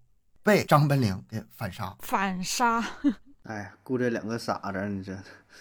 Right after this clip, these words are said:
Speaker 2: <laughs> 这案子还真。
Speaker 1: 这个案子一共是涉及到六个人。
Speaker 2: 嗯。
Speaker 1: 没有一个是清白的。
Speaker 3: 嗯。
Speaker 1: 王熙元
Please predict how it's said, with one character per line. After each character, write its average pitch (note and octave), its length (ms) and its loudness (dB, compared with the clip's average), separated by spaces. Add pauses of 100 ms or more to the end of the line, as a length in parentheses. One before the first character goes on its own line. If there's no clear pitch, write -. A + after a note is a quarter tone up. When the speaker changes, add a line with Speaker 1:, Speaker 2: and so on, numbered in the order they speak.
(100)
Speaker 2:
<laughs> - 840 0
这 F#4+ 160 4
案 D#4+ 260 4
子 A3+ 120 4
还 G#3+ 160 6
真。 D#4 200 0 (800)
Speaker 1:
这 A#3+ 100 0
个 A3+ 80 10
案 G#3+ 140 10
子 D3+ 220 2
一 C#3+ 100 0
共 F3+ 140 4
是 D#3+ 80 0
涉 D#3+ 200 2
及 C3+ 100 -2
到 C#3 120 4
六 E3 160 0
个 G#2+ 100 -2
人。 - 140 -10 (300)
Speaker 2:
嗯。 F#3+ 340 0 (220)
Speaker 1:
没 E3 120 6
有 F#3+ 100 8
一 C3+ 120 0
个 E3+ 80 2
是 D3 120 0
清 B2 200 -2
白 A2 200 2
的。 - 80 -20 (180)
Speaker 3:
嗯。 A2 220 -6
Speaker 1:
王 G3 180 8
熙 A#3 180 6
元 D3 380 4